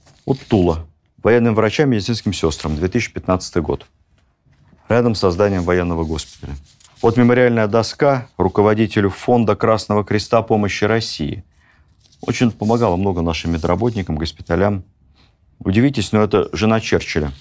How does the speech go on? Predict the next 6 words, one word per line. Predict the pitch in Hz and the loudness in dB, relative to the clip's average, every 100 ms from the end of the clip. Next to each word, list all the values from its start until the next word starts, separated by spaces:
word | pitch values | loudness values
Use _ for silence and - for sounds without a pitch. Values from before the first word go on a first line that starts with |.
| _ _ _ _ - | _ _ _ _ -4
Клементина | 107 110 110 - 107 104 | 0 2 0 0 0 0
Черчилль | - 85 - 85 | -2 -2 -2 -2
награждена | 90 101 95 113 123 | 2 2 2 2 4
орденом | 95 117 110 104 90 | 4 2 0 -2 -2
Трудового | - 92 98 101 92 | 0 0 2 2 0
з-, | 85 | -4